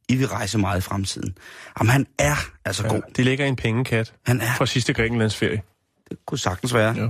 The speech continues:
Speaker 1: Eller
Speaker 2: Og de var
Speaker 1: en,
Speaker 2: nede og se
Speaker 1: øh,
Speaker 2: Knossos Paladset. Kæft, det var
Speaker 1: en
Speaker 2: spændende.
Speaker 1: gammel privatbanken, øh, privat, privatbanken pengekat.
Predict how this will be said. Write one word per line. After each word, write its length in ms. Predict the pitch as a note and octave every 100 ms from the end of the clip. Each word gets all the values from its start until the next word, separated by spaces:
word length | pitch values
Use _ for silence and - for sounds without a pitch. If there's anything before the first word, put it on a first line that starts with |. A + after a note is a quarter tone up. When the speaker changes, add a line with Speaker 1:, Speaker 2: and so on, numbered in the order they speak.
| -
Speaker 1:
Eller 180 | A2 G#2+
Speaker 2:
Og 60 |
de 60 | A#2
var 40 |
Speaker 1:
en, 40 | A2
Speaker 2:
nede 100 | G#2+
og 60 |
se 100 | G2+
Speaker 1:
øh, 80 | F#2+
Speaker 2:
Knossos 360 | - A2+ G#2+ A#2+
Paladset. 440 | - A2 G#2+ - A2+ _ _ _
Kæft, 280 | - C#3+ -
det 60 | D#3+
var 40 |
Speaker 1:
en 80 | -
Speaker 2:
spændende. 180 | G2 F#2+
Speaker 1:
gammel 240 | A2 A#2
privatbanken, 880 | B2 A#2+ A2+ - C3 B2 - A#2+ A2+
øh, 800 | G#2 G#2 G2+ G2 F#2+ F#2+ F#2+ G2 F2+ - _ - - - - _ _ _ _ _ _ -
privat, 200 | A2+ -
privatbanken 680 | A2+ G#2+ - C2+ - -
pengekat. 400 | A2 G#2+ A#2 A#2+